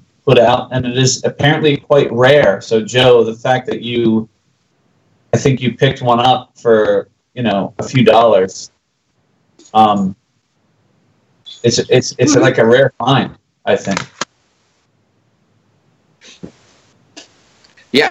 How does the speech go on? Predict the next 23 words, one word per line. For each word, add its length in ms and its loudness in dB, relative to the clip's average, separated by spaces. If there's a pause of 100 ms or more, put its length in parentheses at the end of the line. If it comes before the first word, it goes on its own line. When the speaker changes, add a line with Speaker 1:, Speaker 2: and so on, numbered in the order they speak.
(100)
Speaker 3:
I 100 -4
was 120 -4
actually 300 -6
looking 440 -6
for 360 0
Ogre 300 2
Tones 280 -4
or 60 -4
fifteen. 420 -2
I 60 -2
didn't 220 -6
expect 320 -4
to 60 -8
find 280 -4
that 180 -6
'cause 140 -16
you 80 -4
had 140 -2
said 180 2
it 80 -2
was 140 -10
rare. 320 -4
So 340 -6